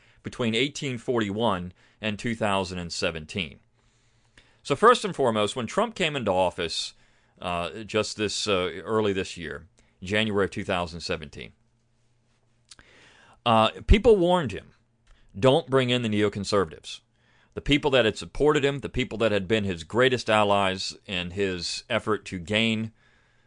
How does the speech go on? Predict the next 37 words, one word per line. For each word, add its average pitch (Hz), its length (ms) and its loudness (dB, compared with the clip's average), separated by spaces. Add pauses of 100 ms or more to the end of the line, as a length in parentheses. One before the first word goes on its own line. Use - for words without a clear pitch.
(300)
the 104 140 -2
White 104 240 6
House 95 300 0
and 95 100 -2
win 104 140 2
the 101 80 2
election, 87 560 -2 (760)
warned 156 400 2
him 160 120 0
against 110 400 -2
these 107 240 -2
neoconservatives 92 760 0
because 104 400 0
they 117 140 2
are 127 140 2
snakes. - 560 -6 (1200)
And 131 180 2
if 135 80 -6
you 147 80 0
go 196 160 2
back, 143 220 2
and 123 100 0
I'll 117 80 4
also 131 260 2
bring 110 220 0
in 101 60 -2
another 101 240 2
historical 90 500 -2
analogy 87 420 -4
here, - 220 -18 (880)
the 156 80 -4
same 208 320 2
thing 208 200 2
happened 107 320 0
to 101 100 -4
Ronald 90 340 -4
Reagan 101 440 0